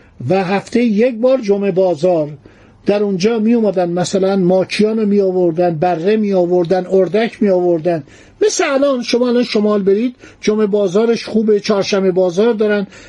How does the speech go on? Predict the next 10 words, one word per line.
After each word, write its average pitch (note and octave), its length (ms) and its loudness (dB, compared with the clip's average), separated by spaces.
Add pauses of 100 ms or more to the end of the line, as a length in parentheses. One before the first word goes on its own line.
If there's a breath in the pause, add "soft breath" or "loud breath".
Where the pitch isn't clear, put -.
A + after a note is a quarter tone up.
(100)
تمام B3+ 520 2
اون A3 360 0 (360 loud breath)
محصولات G#3+ 720 -2
گیاهی F#3 640 0
و G#3+ 140 4
محصولات F#3 920 0 (300 loud breath)
میوه G3 420 2
و A#3 220 2
خوراکی F#3 640 0
و G#3+ 220 2